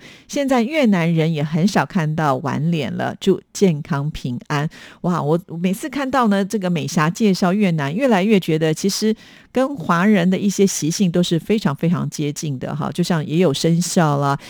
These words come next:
也要过农历新年啦，也要吃粽子啦，那现在连这个焖明哈，就是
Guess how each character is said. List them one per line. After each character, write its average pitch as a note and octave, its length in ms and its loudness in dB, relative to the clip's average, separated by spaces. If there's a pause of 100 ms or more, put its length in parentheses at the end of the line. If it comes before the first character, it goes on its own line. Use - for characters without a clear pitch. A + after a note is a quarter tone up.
也 D#3 140 0
要 F3 120 6
过 F3+ 220 4
农 D#3 260 2
历 F#3+ 160 4
新 E3 360 2
年 C#3+ 260 0
啦， D3 180 -2 (220)
也 E3 100 0
要 G3+ 200 6
吃 - 260 0
粽 G3 340 6
子 D3+ 200 -6
啦， D3 280 -2
那 F#3 80 2
现 A3+ 220 4
在 G#3+ 160 4
连 E3 340 -2
这 G#3 140 0
个 E3+ 100 0 (260)
焖 A3+ 200 6
明 F#3 480 2
哈， E3 140 6
就 F3+ 100 0
是 F3 180 2